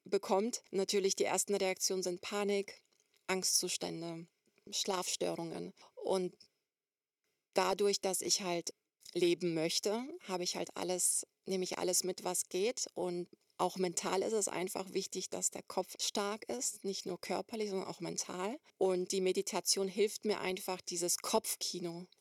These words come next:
auszuschalten. Also die Gedanken zulassen, aber nicht so, dass sie sich verselbstständigen und man sich in so eine Spirale reinbegibt. Ich meine, jeder kennt es. Unsere Gedanken sind eigentlich die schlimmsten, was wir haben.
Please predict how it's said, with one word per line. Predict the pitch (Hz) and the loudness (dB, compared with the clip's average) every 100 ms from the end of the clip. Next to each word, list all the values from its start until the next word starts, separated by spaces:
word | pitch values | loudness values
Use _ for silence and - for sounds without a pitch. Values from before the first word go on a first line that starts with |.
| _ | _
auszuschalten. | 170 165 - 175 - - 180 - - | -2 4 4 4 -2 -4 -6 -10 -8
Also | 175 175 175 - _ _ _ _ - | -2 0 0 -4 _ _ _ _ 0
die | |
Gedanken | - 185 180 403 - 196 - - | 2 4 4 2 -2 -2 -4 0
zulassen, | - 233 247 233 233 226 | 0 4 4 6 4 2
aber | 196 185 | 0 0
nicht | 185 208 - | 2 4 4
so, | 214 | 2
dass | 202 185 - | 2 2 2
sie | 180 | 2
sich | 185 - - | 2 2 2
verselbstständigen | - 170 151 - - 226 214 214 220 | 0 2 2 2 2 2 2 2 0
und | - 180 | -2 -2
man | 180 180 | 0 0
sich | 180 | -2
in | - | -2
so | 170 | -6
eine | 175 165 190 _ - | -4 -4 -6 _ 0
Spirale | - - 185 170 185 214 208 | 0 4 2 4 4 4 4
reinbegibt. | 185 196 202 196 - 196 - - | 2 0 0 -2 -2 -4 -4 -6
Ich | 175 | -6
meine, | 180 175 | -4 -4
jeder | 175 175 | -4 -4
kennt | - 185 190 | -6 -6 -4
es. | 185 - - | -4 -4 -4
Unsere | - 180 180 | -4 -2 -2
Gedanken | 160 165 196 190 | 0 -2 -2 -2
sind | 185 | -2
eigentlich | - 175 196 | -2 -6 -6
die | - | -4
schlimmsten, | - - 185 - - | -2 0 0 -2 0
was | - - | -2 0
wir | 202 | -2
haben. | 196 180 | -2 -4